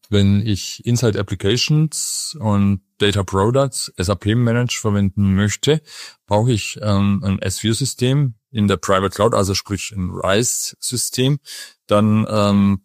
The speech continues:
ist das eligibel, um genau diese Leistung zu erhalten. Wenn wir das B W betrachten, dann muss das B W ebenfalls in der S A P Private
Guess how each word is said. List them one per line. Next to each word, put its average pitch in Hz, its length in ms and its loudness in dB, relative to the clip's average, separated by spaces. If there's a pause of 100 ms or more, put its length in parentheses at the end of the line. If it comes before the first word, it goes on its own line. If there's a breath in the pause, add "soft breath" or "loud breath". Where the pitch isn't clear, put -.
(140)
ist - 160 -8
das 98 140 -2
eligibel, 104 600 0
um 98 460 2
genau 92 280 0
diese 98 240 -4
Leistung 92 420 -2
zu 104 140 -6
erhalten. 98 560 -8 (100)
Wenn 104 160 2
wir 107 80 4
das 110 160 0
B 101 140 0
W 104 140 2
betrachten, 143 600 -2 (400 loud breath)
dann 98 160 0
muss 104 200 2
das 101 140 0
B 101 140 2
W 104 220 2
ebenfalls 117 480 -2
in 101 180 -2
der 101 300 -2
S 98 120 -4
A 98 40 -2
P 92 160 -6
Private 95 500 -4